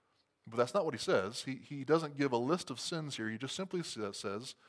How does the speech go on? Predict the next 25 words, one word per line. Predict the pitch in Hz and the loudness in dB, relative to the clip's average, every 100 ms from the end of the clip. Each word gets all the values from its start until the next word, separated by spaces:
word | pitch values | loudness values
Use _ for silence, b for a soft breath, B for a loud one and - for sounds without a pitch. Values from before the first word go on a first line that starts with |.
| b b b b | b b b b
"Because | 226 - - 202 104 120 131 - - | -8 2 8 8 8 2 -4 -8 -2
they | 123 143 151 | 2 2 2
do | 160 | -2
not | 143 131 135 | -2 0 -2
believe | 135 113 104 117 | -4 -4 -6 -8
in | |
me." | 143 123 85 _ _ _ _ _ _ _ _ _ _ _ _ _ _ _ _ _ b b b | -10 -12 -14 _ _ _ _ _ _ _ _ _ _ _ _ _ _ _ _ _ b b b
In | |
other | 190 | 6
words, | 135 127 160 - - b b b b b b b b | 8 6 4 -2 -10 b b b b b b b b
the | 135 | 2
sin | 131 - 208 214 | 6 8 10 10
that | 180 | 8
the | |
Holy | 185 | 8
Spirit | 175 - 190 185 | 6 8 10 10
will | 175 165 | 8 6
convict | 165 151 170 175 | 4 4 4 4
the | 156 | 4
world | 160 165 160 | 6 6 8
of | 160 151 139 | 10 8 8
relates | 147 139 151 165 - | 4 8 6 6 -2
directly | 139 131 147 202 - 135 113 117 | -2 4 8 8 6 -2 0 -2
with | 123 127 - | -2 -4 -4
what | 135 151 160 - | 6 8 8 4